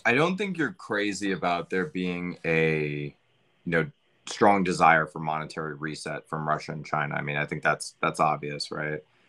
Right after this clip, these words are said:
And I don't think it's crazy to say that they're colluding in that effort. That's not crazy either. And I also, you know, the specifics elude me. I don't know what is going to happen from here. I've never had less clarity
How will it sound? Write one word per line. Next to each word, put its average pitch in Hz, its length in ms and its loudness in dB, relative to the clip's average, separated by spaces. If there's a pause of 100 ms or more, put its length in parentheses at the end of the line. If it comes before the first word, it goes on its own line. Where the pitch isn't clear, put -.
(160)
And 90 120 4
I 90 80 10
don't 92 240 2
think 90 180 -2
it's 82 140 -8
crazy 82 320 -2
to 78 100 -8
say 80 240 -4
that 76 180 -8 (160)
they're 80 320 -2
colluding 82 480 -4
in 73 100 -6
that 76 140 -2
effort. 78 400 -4 (200)
That's 82 240 2
not 80 180 -2
crazy 80 300 -2
either. 82 240 -2 (520)
And 95 120 6
I 95 80 10
also, 107 300 6 (500)
you 113 160 -6
know, 101 160 -4 (160)
the 117 160 -2
specifics - 580 0
elude 90 400 -2
me. 80 240 -10 (260)
I 101 120 4
don't 110 340 4
know 95 220 0
what 85 320 -2 (420)
is 87 160 -4
going 98 440 4
to 85 60 6
happen 82 440 6
from 87 160 -10
here. 87 180 -6
I've 92 160 -2
never 127 320 -2
had 107 220 -2
less 95 320 -2
clarity 85 840 -6